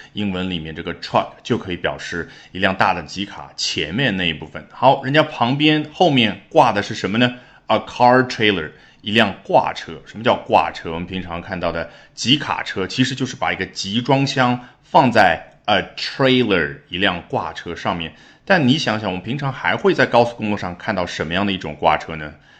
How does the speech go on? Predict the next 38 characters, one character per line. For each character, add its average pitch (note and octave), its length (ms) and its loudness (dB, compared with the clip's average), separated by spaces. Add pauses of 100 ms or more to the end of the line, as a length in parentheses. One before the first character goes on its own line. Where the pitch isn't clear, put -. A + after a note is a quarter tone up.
就 A2+ 120 -10
是 G2+ 60 -8
它 G#2 100 -14
上 A2+ 320 0
面 D#2+ 280 -4
不 G2 80 -10
是 A2 120 -8
集 F2 220 -10
装 F#2+ 220 -4
箱 F2+ 200 -8 (140)
啊， E2 80 -16
通 - 160 -14
常 E2+ 160 -12
更 A#2+ 200 -4
大， - 220 -8 (300)
它 - 140 -10
有 F#2 60 -6
两 F#2 380 2
层 F#2+ 320 -6
汽 - 380 -2
车 G#2+ 260 -4
放 F2+ 220 -4
在 D2+ 100 -6
上 D2 220 -8
面， - 160 -18 (600)
也 A#2+ 120 2
就 B2+ 100 4
是 A#2+ 140 4
专 D3 320 2
门 G#2+ 300 2
用 A2 160 2
来 F#2 160 2
运 A2+ 240 2
汽 D#3 340 2
车 A#2 260 4
的 G#2 60 4
那 G2 160 2
种 E2 180 -6